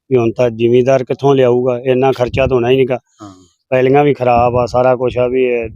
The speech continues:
Speaker 1: ਜਾਂ ਕੋਈ ਡੀਜ਼ਲ ਡੂਜ਼ਲ ਜਾਂ ਇਹੋ ਜਿਹੀਆਂ ਚੀਜ਼ਾਂ ਦੀ ਆਣ ਕੇ ਵੀ ਜਿਨ੍ਹਾਂ ਨੂੰ ਵੀ ਆਣ ਕੇ ਦਾਨੀ ਸੱਜਣ ਆਣ ਕੇ ਲੋਕਾਂ
Speaker 2: ਇਹਦੇ
Speaker 1: ਦੀ
Speaker 2: ਵਿੱਚ
Speaker 1: ਹੈਲਪ
Speaker 2: ਸਹਿਯੋਗ
Speaker 1: ਕਰਨ।
Speaker 2: ਚਾਹੀਦਾ ਹੈ ਨਾ ਹੁਣ ਜ਼ਮੀਨਾਂ
Speaker 1: ਹਾਂਜੀ।
Speaker 2: ਸਹੀ ਕਰਨ ਵਾਸਤੇ।
Speaker 1: ਹਾਂਜੀ, ਹਾਂਜੀ। ਸਹਿਯੋਗ ਤਾਂ ਵੈਸੇ ਚਲੋ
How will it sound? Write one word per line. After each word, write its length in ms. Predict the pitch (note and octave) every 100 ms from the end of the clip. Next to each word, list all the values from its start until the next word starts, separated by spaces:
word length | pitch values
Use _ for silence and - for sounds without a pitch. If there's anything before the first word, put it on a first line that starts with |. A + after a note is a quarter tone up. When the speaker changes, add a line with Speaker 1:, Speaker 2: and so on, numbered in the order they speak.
| - A#2+
Speaker 1:
ਜਾਂ 160 | A#2+
ਕੋਈ 120 | A#2
ਡੀਜ਼ਲ 360 | A#2+ B2 C3 B2+
ਡੂਜ਼ਲ 340 | A#2+ B2 B2+ A#2
ਜਾਂ 120 | A#2+
ਇਹੋ 140 | A2+
ਜਿਹੀਆਂ 180 | A#2+ B2
ਚੀਜ਼ਾਂ 360 | A2+ A2 A2 G#2+
ਦੀ 120 | A2
ਆਣ 160 | G#2
ਕੇ 160 | G2+ G#2+
ਵੀ 120 | G#2 G#2+ - _ _ _ _ -
ਜਿਨ੍ਹਾਂ 260 | - A#2 A2+
ਨੂੰ 100 | A2
ਵੀ 240 | A2 A2 G2+ G#2+
ਆਣ 120 | G2+
ਕੇ 120 | G#2+ F#2+ - -
ਦਾਨੀ 280 | A2 G#2 A2
ਸੱਜਣ 340 | A2 G2+ A2
ਆਣ 160 | G#2+ G#2
ਕੇ 300 | A2 A2 G#2+ - - - - - _ _ -
ਲੋਕਾਂ 200 | A2+ A#2
Speaker 2:
ਇਹਦੇ 80 | -
Speaker 1:
ਦੀ 60 |
Speaker 2:
ਵਿੱਚ 100 | B2
Speaker 1:
ਹੈਲਪ 140 | B2 A2
Speaker 2:
ਸਹਿਯੋਗ 280 | A#2 A#2
Speaker 1:
ਕਰਨ। 80 | G#2+
Speaker 2:
ਚਾਹੀਦਾ 340 | A2 A2 A2 A2
ਹੈ 40 |
ਨਾ 100 | C3
ਹੁਣ 80 | C#3
ਜ਼ਮੀਨਾਂ 240 | A#2 A#2
Speaker 1:
ਹਾਂਜੀ। 180 | A2+ A2
Speaker 2:
ਸਹੀ 180 | - -
ਕਰਨ 200 | A2+ G#2
ਵਾਸਤੇ। 500 | G2+ - - _ C3+
Speaker 1:
ਹਾਂਜੀ, 220 | A#2+ A2+
ਹਾਂਜੀ। 360 | G#2 G2+ G2+ G2+ _ _ _ _ _ _ _ _ _ _ _
ਸਹਿਯੋਗ 460 | - B2+ A#2 A#2 B2
ਤਾਂ 160 | C3+ C3+
ਵੈਸੇ 340 | C3 B2 C3 B2+
ਚਲੋ 260 | C3+ C3+